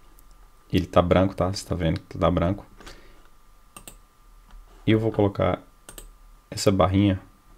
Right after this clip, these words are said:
um, uma, alguma cor aqui diferente, tá? Vou colocar assim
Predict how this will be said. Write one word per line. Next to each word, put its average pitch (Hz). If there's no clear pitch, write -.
um, 107
uma, -
alguma 135
cor 101
aqui -
diferente, 87
tá? 104
Vou 120
colocar 101
assim -